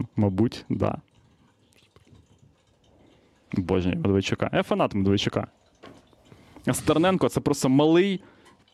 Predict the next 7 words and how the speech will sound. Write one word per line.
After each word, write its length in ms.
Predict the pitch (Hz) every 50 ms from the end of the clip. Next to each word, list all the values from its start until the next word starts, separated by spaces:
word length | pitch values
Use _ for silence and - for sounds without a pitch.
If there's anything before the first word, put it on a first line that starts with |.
| _ _ _ _ _ _ _ _ _ _ _ _
карлік, 640 | - - 170 165 165 156 139 117 104 - - - - _ _ _ -
який, 400 | 120 123 - - 151 147 135 - - - - - - - - - - - - _ _ _ - - - - - _ _ _ _ _ _ _ _ - _ _ _ _ _ - _ _ - -
е, 480 | 135 123 120 120 123 120 120 123 120 120 _ _ _ _ _ _ _ _ _ _ _ _ _ _ - - - -
який 380 | 147 135 - - 147 139 131 120 - - - - _ _ _ _ _ _ _ _ _ _ -
просто 320 | 147 135 131 - - 139
гоне 520 | 127 113 107 127 139 151 175 170 156 135
на 120 | 123 120